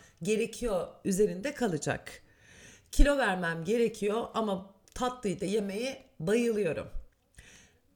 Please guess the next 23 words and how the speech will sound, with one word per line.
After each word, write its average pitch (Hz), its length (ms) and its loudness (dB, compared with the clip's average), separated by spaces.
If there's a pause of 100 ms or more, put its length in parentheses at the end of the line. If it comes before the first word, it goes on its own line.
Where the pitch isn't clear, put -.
(140)
Yine 269 320 0
aynı 190 380 -6
şekilde 160 680 -6
kendi 277 360 -4
kendinin 202 520 -8
önünü 233 360 -8
kesecek 247 520 -6
bir 226 160 -4
durum 220 260 -6
yarattın. 147 560 -6
Yani 135 240 -2
kilo 196 240 2
vermen 202 420 -2
gerekiyor, 190 600 -6 (100)
okey. 196 500 -2 (580)
Ama 233 380 0
o 202 140 -2
tatlılardan 220 800 -4
vazgeçmeden 190 840 2
de 247 100 2
bu 247 80 -4
kilo 196 280 -2
gitmiyor. 180 540 -2